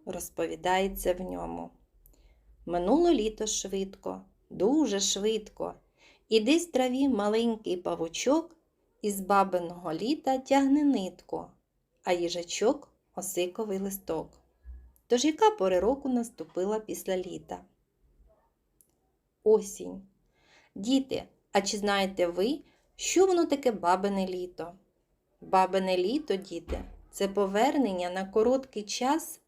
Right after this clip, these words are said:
літа восени. Ось-ось кінчиться тепло, але поки що гріє сонечко,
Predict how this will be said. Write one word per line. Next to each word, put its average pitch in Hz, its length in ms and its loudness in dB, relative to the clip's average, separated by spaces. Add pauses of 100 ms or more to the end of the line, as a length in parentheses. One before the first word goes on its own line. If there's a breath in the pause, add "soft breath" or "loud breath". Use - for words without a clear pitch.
літа 196 360 -2
восени. 190 680 -6 (920 soft breath)
Ось-ось - 640 2
кінчиться 190 600 -8
тепло, 226 580 -2 (480)
але 208 240 6
поки 214 320 -2
що 196 220 -6
гріє 175 360 -4
сонечко, 196 840 -2